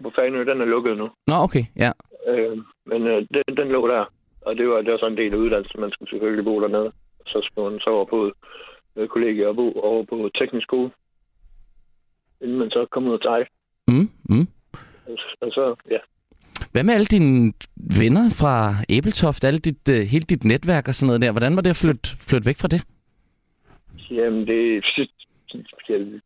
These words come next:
Speaker 1: det, det kan jeg, det kan jeg sgu ikke engang huske. Men jo, det, jo, mine rigtig gode venner, de, de vidste det godt.
Speaker 2: Mm.
Speaker 1: Og de synes, det, det var da underligt. Det synes jeg da også, det var, at jeg skulle ned og møde helt nye mennesker. Men jeg er sgu så nysgerrig, så det var bare spændende for mig.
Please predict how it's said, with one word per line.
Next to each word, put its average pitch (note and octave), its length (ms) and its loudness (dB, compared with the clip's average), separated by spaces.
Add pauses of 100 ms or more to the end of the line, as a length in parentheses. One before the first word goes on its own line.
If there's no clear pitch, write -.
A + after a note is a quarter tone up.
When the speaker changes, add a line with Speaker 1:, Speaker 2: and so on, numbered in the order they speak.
Speaker 1:
det, G2 340 -6
det A2 120 -6
kan G#2 140 -4
jeg, G#2 80 2 (160)
det G2+ 160 -4
kan - 20 -8
jeg G#2+ 100 -2
sgu - 140 -8
ikke G#2+ 120 -4
engang A2+ 160 0
huske. G#2 220 -4
Men G#2 180 -4
jo, A2 200 2
det, A2 160 -2 (160)
jo, A2 120 0
mine G#2+ 220 0
rigtig B2 240 -2
gode A2+ 220 2
venner, A2+ 180 0
de, G#2+ 220 -8 (220)
de A#2+ 80 -2
vidste A2 220 -2
det G2 100 -6
godt. G#2 180 0 (760)
Speaker 2:
Mm. A#2 220 0 (720)
Speaker 1:
Og A2 60 2
de A2+ 140 0
synes, A#2+ 200 -2
det, A2 240 -4
det G#2+ 100 2
var F#2+ 100 2
da F#2+ 60 2
underligt. G#2+ 460 0 (120)
Det G#2+ 140 -6
synes B2 220 -2
jeg G2 120 0
da G2 40 2
også, A2+ 240 0
det A2 80 -4
var, A2 140 0
at A#2+ 180 0
jeg G#2 140 2
skulle A#2 200 -4
ned A#2+ 80 2
og A2 60 0
møde A2+ 200 -4
helt B2+ 180 0
nye A#2+ 140 -2
mennesker. A#2 360 -4
Men A2 300 -6 (580)
jeg A#2 140 2
er B2+ 40 -2
sgu B2 160 -4
så - 120 -4
nysgerrig, B2 460 0
så A#2 60 -2
det A#2+ 80 2
var A#2+ 60 0
bare A#2+ 200 0
spændende C3 280 -2
for A2 180 0
mig. C#3 120 -2